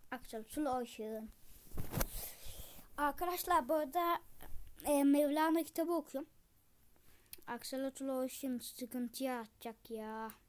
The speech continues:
Hani etrafı da çok fazla göremiyoruz ya Axolotl Ocean'da.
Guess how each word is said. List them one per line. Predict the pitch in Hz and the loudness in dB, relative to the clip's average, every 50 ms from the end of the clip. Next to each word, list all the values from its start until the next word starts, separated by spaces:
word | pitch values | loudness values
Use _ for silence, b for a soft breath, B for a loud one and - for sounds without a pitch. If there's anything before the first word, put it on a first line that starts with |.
| _ _ _ _ _ _ _ - - _ _ - _ _ _ _ _ _ - - - _ _ - - b b b b b b b b b b b - | _ _ _ _ _ _ _ -20 -20 _ _ -20 _ _ _ _ _ _ -20 -20 -20 _ _ -8 -8 b b b b b b b b b b b -10
Hani | 233 233 233 | -8 -6 -6
etrafı | - - 233 220 - - 240 233 226 226 - 247 | -4 -4 -6 -6 -6 -6 -6 -6 -6 -6 -6 -6
da | 240 240 233 | -6 -6 -6
çok | - 240 233 233 - - | -8 -10 -12 -12 -14 -18
fazla | - - - - - 240 233 226 226 233 233 | -20 -20 -16 -12 -8 -8 -8 -6 -6 -6 -8
göremiyoruz | 220 - 226 220 220 226 226 233 240 254 277 285 277 247 220 | -6 -6 -8 -8 -6 -6 -4 -4 -2 0 0 0 0 -2 -4
ya | 214 220 220 214 - | -6 -6 -8 -8 -10
Axolotl | - 226 - - - 220 226 220 - - - 226 | -12 -14 -16 -16 -16 -16 -14 -14 -14 -12 -10 -10
Ocean'da. | 220 220 214 - - 220 214 214 214 220 | -10 -10 -12 -14 -14 -12 -12 -12 -12 -14